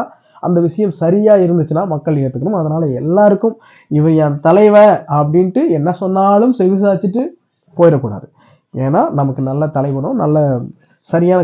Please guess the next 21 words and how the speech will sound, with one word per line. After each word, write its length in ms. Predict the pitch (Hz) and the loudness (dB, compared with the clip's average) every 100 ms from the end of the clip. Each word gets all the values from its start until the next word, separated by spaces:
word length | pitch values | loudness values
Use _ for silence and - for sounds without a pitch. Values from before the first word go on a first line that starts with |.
| 165 | -2
கருத்துக்கள் 400 | 147 160 151 151 | -4 -2 -4 -4
சொல்றவங்களும் 520 | 135 135 131 131 156 | -6 -6 -4 -4 -2
தான் 100 | 247 | -2
நமக்கு 200 | 160 135 127 | -2 -4 -4
தலைவனா 300 | 127 135 143 123 | -4 -2 -4 -4
இருக்கணும் 320 | 139 143 143 | -6 -6 -6
அப்படின்றது 400 | 123 123 117 113 131 | -4 -6 -6 -6 -6
தான். 140 | 254 - _ - | -6 -8 _ -6
அதனால 360 | 127 143 147 135 113 127 | 0 2 2 2 -2 -2
அண்ணன் 280 | 131 123 131 | -2 -2 -4
அண்ணாமலை 380 | 170 175 143 139 | -2 -2 -2 -4
அவர்கள் 240 | 131 131 | -4 -4
வந்து 160 | 151 156 143 | -4 -4 -6
கும்பமேளாவில 580 | 165 180 175 156 139 135 | -4 -2 0 0 -2 -2
இருந்து 220 | 147 139 | -4 -4
வந்ததுக்கு 340 | 135 143 127 131 | -4 -4 -6 -8
அப்புறம், 220 | 135 104 _ _ _ | -10 -10 _ _ _
அண்ணா 260 | - 143 165 156 | -4 0 0 0
சாலைக்கு 280 | 135 123 131 - | -4 -4 -6 -4
போனதுக்கு 300 | 139 135 127 | -4 -4 -6
அப்புறம், 240 | 139 123 | -6 -8